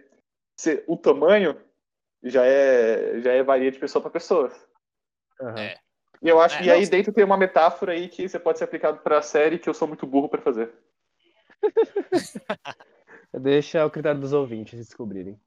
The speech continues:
Speaker 1: É,
Speaker 2: Segredos
Speaker 3: é.
Speaker 2: gigatônicos.
Speaker 3: Não,
Speaker 2: E
Speaker 3: eu
Speaker 2: um
Speaker 3: não,
Speaker 2: fato engraçado
Speaker 3: não
Speaker 2: em
Speaker 3: peguei
Speaker 2: relação à
Speaker 3: muito.
Speaker 2: camiseta é que uma, um que falou que era pequeno era do Canadá.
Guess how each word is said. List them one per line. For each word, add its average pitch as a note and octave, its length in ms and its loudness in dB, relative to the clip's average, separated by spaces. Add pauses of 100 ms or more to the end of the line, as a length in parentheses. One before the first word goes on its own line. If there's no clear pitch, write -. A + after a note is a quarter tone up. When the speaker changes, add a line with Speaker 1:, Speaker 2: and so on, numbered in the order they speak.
(160)
Speaker 1:
É, B2+ 120 -6
Speaker 2:
Segredos A#2+ 300 -6
Speaker 3:
é. - 20 -6
Speaker 2:
gigatônicos. A#2 760 -4 (880)
Speaker 3:
Não, F#2+ 120 -20 (920)
Speaker 2:
E C#3+ 100 -6
Speaker 3:
eu D#3+ 60 -2
Speaker 2:
um D#3 40 -4
Speaker 3:
não, D#3 60 -12
Speaker 2:
fato F3 220 -2
engraçado F3+ 360 -2
Speaker 3:
não D3 60 -4
Speaker 2:
em - 20 -2
Speaker 3:
peguei C#3 80 -8
Speaker 2:
relação C3+ 280 -6
à C3 40 -6
Speaker 3:
muito. - 40 -20
Speaker 2:
camiseta B2 560 -6
é G2 200 -12
que C#3 220 -8
uma, C3+ 760 -6
um C#3 120 -10
que D3 100 -14
falou D3+ 240 0
que D3+ 80 -4
era C3+ 100 -4
pequeno C3+ 360 -6
era C#3 120 0
do C#3 80 -12
Canadá. C#3+ 500 -4